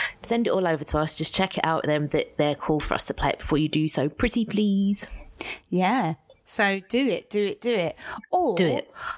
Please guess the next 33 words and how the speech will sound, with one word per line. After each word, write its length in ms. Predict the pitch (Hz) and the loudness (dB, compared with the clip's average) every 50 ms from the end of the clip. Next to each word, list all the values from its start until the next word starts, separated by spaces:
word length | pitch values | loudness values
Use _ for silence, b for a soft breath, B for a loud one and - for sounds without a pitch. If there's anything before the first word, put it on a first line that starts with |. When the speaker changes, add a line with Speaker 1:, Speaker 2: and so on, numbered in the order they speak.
| B - - | B -2 0
Speaker 2:
I 200 | - 294 339 349 | 2 2 2 2
wanna 200 | 320 311 285 277 | 0 0 0 2
know, 240 | 269 277 285 269 254 | 2 0 0 -2 -4
'cause 300 | - - 269 247 - - | -2 0 0 0 0 2
there's 280 | - - 330 320 - - | 0 0 0 0 -2 -2
just, 320 | - 392 381 - - - | 0 0 0 0 0 0
there's 140 | - 381 370 | -2 -2 -2
just 220 | - 392 - - | -2 0 0 0
some 160 | - 320 294 - | 2 0 0 0
interesting 500 | - 294 277 - 311 294 - - 277 262 | 0 0 0 0 -2 -2 0 0 0 0
stories. 420 | 247 - - 277 269 247 220 202 - | 0 0 0 0 0 2 0 0 0
Um, 320 | - 240 233 233 233 240 233 B B B B B B B B B B B _ - | 0 0 2 0 -2 -4 -4 B B B B B B B B B B B _ -2
I 100 | 277 285 | -2 0
read 220 | 254 339 381 415 403 - | 2 0 0 -2 -2 -2
the 100 | 320 302 | -2 -2
other 160 | 285 - 269 | -2 -2 -4
day, 580 | 254 - 269 247 208 175 170 170 170 175 180 - - | -2 0 0 2 2 2 0 0 -2 -4 -4 -2 0
and 200 | 196 202 202 202 | 2 2 2 2
this 160 | - - - | 2 0 0
is 240 | 233 220 - - - - - - - | 0 -2 -2 -4 -6 -4 -4 -4 -2
such 520 | - - - - - 285 - - - - - | 0 0 2 2 2 2 0 0 -2 -2 0
a 20 | |
non-fact 880 | 247 240 240 247 240 226 220 214 202 - - 240 214 - - - - - | 0 2 0 0 -2 -2 -2 -2 -4 0 0 0 0 0 -2 -2 -2 0
actually, 520 | - - - - - 180 180 175 175 175 170 | 0 0 0 0 0 2 2 2 2 0 0
because 380 | - 190 - - 202 185 - 202 | 0 -2 0 2 2 2 2 0
I 40 | |
can't 240 | 190 - - 214 185 | -2 0 0 0 0
remember 260 | - 196 196 170 - | 2 0 0 0 -2
what 180 | 180 180 - - | -2 -2 -4 -4
the 40 | - | 0
band's 380 | - 190 185 185 180 - - | 0 0 0 2 0 -2 0
name 240 | - 202 196 190 175 | 0 0 0 0 0
was, 300 | 160 - - 170 160 - | 0 0 0 0 0 0